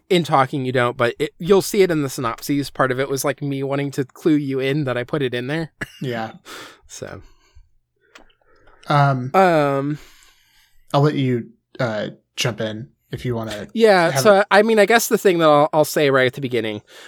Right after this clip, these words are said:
Speaker 1: One, uh, if people have doubts about Vidar being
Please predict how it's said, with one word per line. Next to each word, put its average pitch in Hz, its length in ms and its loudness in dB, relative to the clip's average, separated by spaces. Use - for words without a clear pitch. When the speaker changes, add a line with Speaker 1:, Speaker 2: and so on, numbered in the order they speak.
Speaker 1:
One, 202 600 4
uh, 139 560 4
if 180 140 2
people 196 320 4
have 143 140 4
doubts 131 640 -4
about 131 540 2
Vidar 147 540 2
being 127 520 0